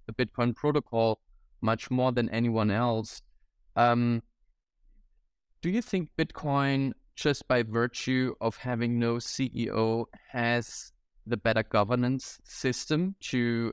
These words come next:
ensure, you know, its, its future development?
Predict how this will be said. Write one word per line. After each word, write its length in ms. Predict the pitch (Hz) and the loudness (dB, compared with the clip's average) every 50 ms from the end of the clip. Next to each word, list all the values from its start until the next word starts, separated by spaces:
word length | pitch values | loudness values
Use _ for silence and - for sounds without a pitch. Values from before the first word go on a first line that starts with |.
| - - | -4 -4
ensure, 720 | 117 117 113 - - 135 123 120 120 117 117 113 117 117 _ _ _ _ _ _ _ - | -2 -2 -2 -2 -2 0 0 2 2 2 2 0 -2 -4 _ _ _ _ _ _ _ -6
you 120 | 113 117 | -2 0
know, 340 | 113 113 113 113 110 113 - - | 2 2 2 2 2 0 -2 -4
its, 460 | - 110 - - - - - - - _ - | -4 -6 -6 -8 -14 -16 -16 -18 -20 _ -8
its 460 | - 104 101 - - - - - - - | -8 -8 -8 -8 -12 -16 -16 -16 -18 -20
future 420 | - - - 127 123 107 - 127 | -20 -8 -4 -4 -4 -2 -2 -2
development? 840 | 113 117 113 107 107 107 120 123 - - 139 135 147 175 220 - - | -2 -2 0 2 2 2 2 0 -2 0 0 0 2 0 0 -2 -6